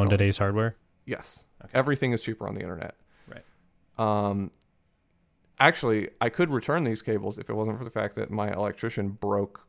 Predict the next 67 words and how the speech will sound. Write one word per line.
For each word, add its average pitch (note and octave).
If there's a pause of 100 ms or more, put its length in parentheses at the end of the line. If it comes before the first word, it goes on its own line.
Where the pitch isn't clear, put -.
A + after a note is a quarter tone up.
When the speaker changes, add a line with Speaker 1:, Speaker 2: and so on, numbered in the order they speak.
Speaker 1:
the, G2+ (1080)
uh, F#2 (320)
housing G2+
on F#2
one -
of -
them. A2 (600)
But A#2+
that's A2
a G#2+
whole A2+
other -
thing. C3 (260)
Speaker 2:
Sue B2
'em. G2+ (880)
Speaker 1:
Dude, A2
I, G#2+ (140)
this A#2
guy. C#2+ (120)
Speaker 2:
Litigate, C#3
Speaker 1:
It's G#2
Speaker 2:
dude. A2+
Speaker 1:
not D#3
his D3+
Speaker 2:
Don't D#3
Speaker 1:
fault, F#3+
Speaker 2:
stand D3+
Speaker 1:
Caleb. -
Speaker 2:
for B2
that. G#2 (380)
Speaker 1:
Caleb, C3+ (220)
I C3
have D3+
told C#3
myself B2
a A2
million A2+
times A2
the A#2
last G#2+
two A2+
days G#2
that A2
it's A2+
not G2
his E2
fault. G#2+
And A#2
if A#2+
I A2+
hadn't, A#2
I A2+
would G#2+
have G#2
been G#2
so A2+
mad A2
and A2
I G#2+
would G#2+
have G#2+
done G#2+
something A2+
I G#2+
regretted, G2
like G#2+
a A2+